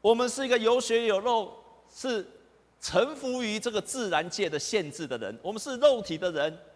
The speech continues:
可是呢，我们虽然住在这个物质界，但是我们却在寻求超自然的，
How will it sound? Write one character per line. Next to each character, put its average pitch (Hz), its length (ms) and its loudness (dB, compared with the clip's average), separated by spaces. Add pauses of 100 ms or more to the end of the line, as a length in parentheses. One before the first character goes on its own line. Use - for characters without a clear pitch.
(540)
可 196 160 2
是 269 240 -2
呢， 240 260 2 (460)
我 180 100 -2
们 190 140 0
虽 269 260 2
然 208 220 2
住 220 240 -4
在 208 180 4
这 202 140 -6
个 196 120 0
物 208 220 -4
质 147 180 -8
界， 156 320 0 (280)
但 254 260 4
是 226 160 -4
我 175 140 2
们 160 120 -2
却 180 160 -2
在 170 140 0
寻 147 340 -6
求 135 260 -4
超 147 300 -6
自 143 200 -10
然 101 200 -8
的， 101 160 -10